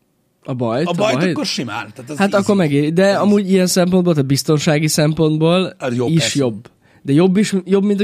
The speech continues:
Speaker 1: a tömegközlekedés, tehát attól is jobb. Ott is
Speaker 2: Mondjuk cibáltak
Speaker 1: belépködnek.
Speaker 2: már ki taxiból is, azt, azt tegyük hozzá.
Speaker 1: Igen.
Speaker 2: Persze.
Speaker 1: Hát de hogy? Mi?
Speaker 2: Az
Speaker 1: Megáll-
Speaker 2: ablakon keresztül.
Speaker 1: I-, ó.
Speaker 2: Nem, nem, nem, még nem indultunk el. Csak beszálltam.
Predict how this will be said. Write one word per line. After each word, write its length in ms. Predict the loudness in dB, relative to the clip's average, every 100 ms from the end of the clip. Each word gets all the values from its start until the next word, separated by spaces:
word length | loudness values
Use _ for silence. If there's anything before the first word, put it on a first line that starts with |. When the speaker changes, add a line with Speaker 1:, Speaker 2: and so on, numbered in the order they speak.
| -2
Speaker 1:
a 80 | -2
tömegközlekedés, 1080 | -2 -2 -6 _ -6 -4 -6 -6 -6 -6
tehát 180 | -4 -4
attól 200 | -2 -2
is 120 | -4
jobb. 260 | -6 -10 -10
Ott 180 | -8 -6
is 100 | -4
Speaker 2:
Mondjuk 140 | -2
cibáltak 80 | 0
Speaker 1:
belépködnek. 320 | -2 -4 -6
Speaker 2:
már 100 | -8
ki 60 | -8
taxiból 380 | -10 -12 -12 -12
is, 100 | -14
azt, 160 | -18 _ _ _ _ _ _ _ _ -14
azt 160 | -14 _
tegyük 240 | -12 -12
hozzá. 400 | -14 -18 -18 -20 -20 _ _ _
Speaker 1:
Igen. 540 | -6 -4 -6 -8 -12 -18 _ _ _
Speaker 2:
Persze. 440 | -18 -16 -16 -18 -20 -20 _ _ _ _ _ _ _ _
Speaker 1:
Hát 160 | -8 -4
de 80 | -2
hogy? 240 | -2 -4
Mi? 160 | -4 -4
Speaker 2:
Az 100 | 0
Speaker 1:
Megáll- 140 | 0
Speaker 2:
ablakon 360 | -2 -6 -14 -14
keresztül. 400 | -14 -14 -8 -8
Speaker 1:
I-, 120 | -10 -14
ó. 60 | -8 -6 -6 -8 -14 -18 -20 -14 -8
Speaker 2:
Nem, 140 | -4
nem, 140 | -2 0
nem, 140 | -2
még 120 | -2 -2
nem 140 | -2
indultunk 440 | -2 -6 -8 -10
el. 200 | -12 -20 -14
Csak 140 | -10
beszálltam. 440 | -10 -12 -20 -20